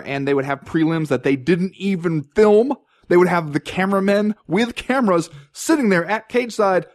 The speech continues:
not filming it, because, hey, you know, why would you wanna film your own fights? You never know when a prospect might pop up on one of these prelims, and it'd be somebody you'd wanna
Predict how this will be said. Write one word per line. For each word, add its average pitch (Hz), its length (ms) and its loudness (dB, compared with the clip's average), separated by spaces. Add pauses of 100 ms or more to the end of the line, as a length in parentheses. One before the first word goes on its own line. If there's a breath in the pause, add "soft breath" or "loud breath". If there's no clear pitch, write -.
(160)
not 185 320 -4
filming 196 320 2
it, 139 160 -2 (320)
because, 165 360 0
hey, 185 140 0
you 135 320 -4
know, 135 240 -2 (380)
why 156 220 2
would 156 160 4
you 151 60 4
wanna 147 180 2
film 151 200 2
your 143 120 2
own 135 180 0
fights? 160 400 -2
You 131 100 -2
never 131 240 -2
know 131 200 0
when 127 120 0
a 123 140 0
prospect 143 500 -4
might 123 200 -4
pop 123 240 -4
up 131 140 -6
on 123 60 -6
one 120 100 -4
of 113 60 -6
these 113 160 -6
prelims, 143 420 0
and 113 80 -4
it'd 113 100 -4
be 113 80 -10
somebody 117 320 -4
you'd 113 160 -4
wanna 110 240 -6